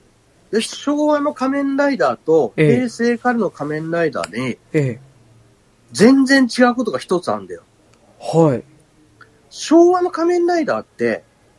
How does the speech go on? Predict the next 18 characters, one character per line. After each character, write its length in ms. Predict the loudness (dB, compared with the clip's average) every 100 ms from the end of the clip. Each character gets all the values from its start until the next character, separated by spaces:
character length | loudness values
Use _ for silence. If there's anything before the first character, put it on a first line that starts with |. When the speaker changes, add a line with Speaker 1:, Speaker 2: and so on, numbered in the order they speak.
| _ _ _ _ _ _ _
Speaker 1:
改 260 | -8 2 2
造 220 | 2 0
人 200 | 2 2
間 180 | 0 -4
な 100 | -8
ん 40 |
だ 60 | -20
よ。 80 | -20 _ _ _ _ _
Speaker 2:
ほ 460 | -2 0 2 2 2
ー。 600 | 0 -2 -4 -10 -12 -16 -20 _ _ _ _ _ _ -18
Speaker 1:
機 140 | -14
械 260 | 0 2 4
の 100 | 0
体 380 | -2 -6 -6 -10
な 0 |
の。 60 | -16 _ _ _ -20
Speaker 2:
は 400 | -4 -2 0
い。 120 | -4